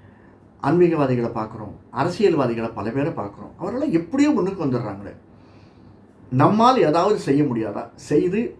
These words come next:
நம் வாழ்க்கையை மேம்படுத்தி கொள்ள முடியாதா? இதுதான் பேசிக். அதுவும் especially மகர ராசிக்காரர்களுக்கு மூன்று நட்சத்திரங்கள் இருக்கு.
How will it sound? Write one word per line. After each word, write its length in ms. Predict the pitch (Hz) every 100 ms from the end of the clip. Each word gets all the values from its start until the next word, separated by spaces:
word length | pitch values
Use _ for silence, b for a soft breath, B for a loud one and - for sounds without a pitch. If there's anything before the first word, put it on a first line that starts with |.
| - - -
நம் 140 | 127
வாழ்க்கையை 440 | 123 160 175 175 165
மேம்படுத்தி 500 | 120 135 120 107 107
கொள்ள 220 | - 78
முடியாதா? 420 | 82 - 78 - - -
இதுதான் 380 | 143 127 160 120
பேசிக். 380 | 135 - - - - B B B B -
அதுவும் 320 | 165 294 220
especially 760 | 139 - 170 - 175 113 127 - - 123
மகர 340 | 135 247 269
ராசிக்காரர்களுக்கு 800 | 240 - 151 135 123 113 113 120
மூன்று 720 | 123 202 214 170 117 92 - - - - B B B -
நட்சத்திரங்கள் 640 | 151 254 247 175 131 110
இருக்கு. 360 | 101 - 143